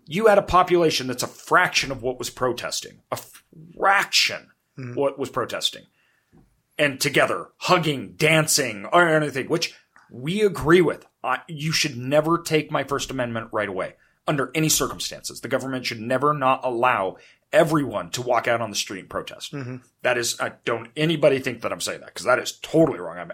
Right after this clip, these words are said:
Speaker 1: absolutely against that.
Speaker 2: Mm-hmm.
Speaker 1: But to say then it has nothing to do with that and you should be able to do that, and then identify one industry and say, "You're to blame."
Speaker 2: Yeah.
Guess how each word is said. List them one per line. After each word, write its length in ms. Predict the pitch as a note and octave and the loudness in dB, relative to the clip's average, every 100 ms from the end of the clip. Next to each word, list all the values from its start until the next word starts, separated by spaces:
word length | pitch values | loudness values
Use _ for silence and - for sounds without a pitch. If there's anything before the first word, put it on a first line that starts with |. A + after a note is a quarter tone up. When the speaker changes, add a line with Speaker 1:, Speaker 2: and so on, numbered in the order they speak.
| - | 0
Speaker 1:
absolutely 420 | C3+ A#2 A#2 G2+ | 0 0 -6 -6
against 240 | F#2 E2 | -8 -12
that. 160 | - - - - | -14 -18 -20 -16
Speaker 2:
Mm-hmm. 160 | A#2+ G#2+ | -16 -2
Speaker 1:
But 320 | - F3+ - - _ _ _ _ _ _ | 4 4 2 -8 _ _ _ _ _ _
to 120 | - | -4
say 440 | C3+ - - G3 F#3+ | 2 4 4 4 6
then 340 | D#3 A2 G2+ - _ _ _ | 4 2 -2 -12 _ _ _
it 80 | E3+ | 2
has 160 | D3 B2+ | 2 4
nothing 260 | D#3+ E3 E3+ | 2 2 -2
to 80 | |
do 100 | E3 A3 | -2 0
with 100 | F3+ | 4
that 240 | D3+ D3 | 4 4
and 100 | C#3 | 0
you 60 | B2+ | 0
should 220 | - F3 | 2 4
be 100 | D#3+ | 4
able 140 | D3+ | 2
to 100 | D3 | 0
do 160 | C3 C#3 | -4 -2
that, 280 | A2+ G#2 - _ _ - | 0 -2 -4 _ _ -4
and 140 | C#3 | 0
then 280 | C#3 A#2+ - _ | 0 -4 -10 _
identify 760 | C3+ B2 G#2+ D#3 E3 - C#3 A#2 | -4 -2 0 2 2 2 2 2
one 320 | G2+ C#3 E3 | 0 -2 -2
industry 840 | D#3 D#3 D3 - - G#2 F#2 F2+ | -2 -4 -2 -2 -4 -6 -8 -8
and 100 | C3+ | -4
say, 300 | B2+ C3 - - | 0 2 0 -8
"You're 300 | A2+ C3 D3 | -2 0 0
to 140 | C#3+ | -2
blame." 580 | G#2 G#2+ D3+ A2 E2+ F2 | -4 2 2 2 -6 -12
Speaker 2:
Yeah. 260 | - C#3+ B2+ | -4 -4 -4